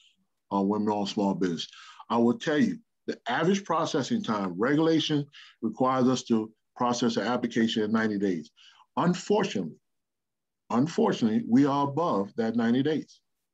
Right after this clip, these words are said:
I will tell you that once you have submitted your application, if you have not heard anything within a hundred and twenty days, give me a call directly and I will look into what is the issue.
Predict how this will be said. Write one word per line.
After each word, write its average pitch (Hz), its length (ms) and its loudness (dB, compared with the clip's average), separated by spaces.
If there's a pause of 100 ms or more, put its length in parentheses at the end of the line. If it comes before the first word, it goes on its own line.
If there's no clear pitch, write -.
(460)
I 95 120 -4
will 151 180 2
tell 120 220 -2
you 110 240 0
that 98 160 -2
once 110 360 -2
you 170 120 2
have 143 160 0
submitted 120 480 0
your 170 80 0
application, 113 560 -4 (180)
if - 180 -14
you 120 120 6
have 135 260 2
not 143 200 -2
heard 139 280 2
anything 131 500 0 (360)
within 101 280 0
a 90 40 -6
hundred 147 320 0
and 156 160 0
twenty 160 260 2
days, 90 340 0 (380)
give 143 220 2
me 170 120 2
a 160 80 0
call 151 320 -2
directly 185 440 -4 (800)
and 98 100 -2
I 107 60 0
will 123 180 6
look 135 180 2
into 131 240 2
what 113 240 0
is 117 140 0
the 123 80 -2
issue. - 320 -10